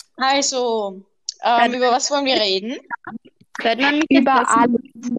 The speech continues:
Speaker 3: Ich würd sagen, wir reden über den Terroranschlag in Wien, oder?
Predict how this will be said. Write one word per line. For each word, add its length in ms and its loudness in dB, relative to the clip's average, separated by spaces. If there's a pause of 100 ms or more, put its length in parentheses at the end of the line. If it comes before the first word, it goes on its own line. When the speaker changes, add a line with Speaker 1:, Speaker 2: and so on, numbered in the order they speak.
(1500)
Speaker 3:
Ich 220 2
würd 100 4
sagen, 280 2
wir 140 4
reden 240 4
über 200 4
den 200 4
Terroranschlag 640 2
in 160 4
Wien, 180 8
oder? 360 4